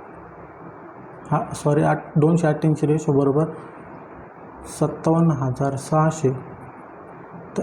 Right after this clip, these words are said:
एक रेशो बरोबर बघा दोन वेळेस भाग जातो, बघा दोनशे अठ्ठ्याऐंशीने दोन वेळेस भाग जातो, म्हणजे एक रेशो बरोबर दोनशे. तर हा दोनशे गुणिले,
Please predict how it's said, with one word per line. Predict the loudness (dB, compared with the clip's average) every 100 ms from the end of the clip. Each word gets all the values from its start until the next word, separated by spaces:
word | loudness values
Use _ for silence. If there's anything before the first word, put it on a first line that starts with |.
| 4
एक | 6 8
रेशो | 6 6 6
बरोबर | 6 6 6 6
बघा | 6 6
दोन | 6 8
वेळेस | 8 8 6
भाग | 4 4
जातो, | 2 2
बघा | 4 4
दोनशे | 4 4 4
अठ्ठ्याऐंशीने | 2 4 4 6 6 6
दोन | 6 8 8
वेळेस | 6 4
भाग | 4 4
जातो, | 4 4 6
म्हणजे | 6 6
एक | 6
रेशो | 4 6 4
बरोबर | 6 4
दोनशे. | 6 6 6 4 0 -4 -16 -16 -16 -4
तर | 0
हा | 2 2
दोनशे | 4 6 6 6 6 6 4 -2 -12 -14 -16 -16 -14 0
गुणिले, | 4 8 8 8